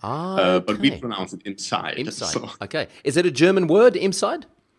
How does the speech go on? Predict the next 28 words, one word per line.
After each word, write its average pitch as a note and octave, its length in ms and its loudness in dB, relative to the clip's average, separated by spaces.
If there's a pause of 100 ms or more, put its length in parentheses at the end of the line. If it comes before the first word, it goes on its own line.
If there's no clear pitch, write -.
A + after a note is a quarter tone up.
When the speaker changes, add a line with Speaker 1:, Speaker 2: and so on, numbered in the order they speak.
(580)
Speaker 2:
No, D3+ 200 4
it A#2 100 0
isn't. A#2 420 2
It, G#2 320 -2
it A2+ 120 0
is A#2 320 2
a A2 100 0
word, A2+ 380 2 (240)
um, F#2 400 -4
made B2+ 180 2
up C#3 240 -2 (220)
by, G2 340 0
Speaker 1:
Right. C3+ 220 -2 (240)
Speaker 2:
uh, G2 320 0 (560)
the - 60 -8
bosses G#2 340 0
of G#2+ 120 -2
the A2 60 -2
company. G2+ 460 0
I'm A#2 140 2
Speaker 1:
Right. A2+ 100 4
Speaker 2:
not - 180 -2
<laughs> - 0 -
really B2 160 4
sure D#3+ 260 4
what C#3 140 2
it D3+ 60 2
means. C3+ 360 4